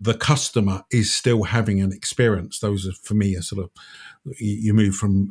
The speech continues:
having a theatrical experience where you're creating something in a,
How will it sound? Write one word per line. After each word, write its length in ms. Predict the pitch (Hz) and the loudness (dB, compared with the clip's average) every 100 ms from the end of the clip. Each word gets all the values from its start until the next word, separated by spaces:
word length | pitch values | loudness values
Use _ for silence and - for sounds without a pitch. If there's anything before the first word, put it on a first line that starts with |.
| - | -4
having 320 | 101 98 95 | -2 0 0
a 180 | 95 - | -4 -6
theatrical 640 | - 110 113 - - 107 | 0 2 0 -4 -4 -4
experience 760 | 98 - - 110 101 98 107 107 | -2 -6 0 2 2 0 -2 -2
where 140 | 101 | 0
you're 200 | 98 98 | 0 -2
creating 540 | - 107 101 104 98 | -2 -2 0 -2 -4
something 340 | 95 101 98 98 | -2 0 2 2
in 140 | 98 | 0
a, 100 | 92 | -2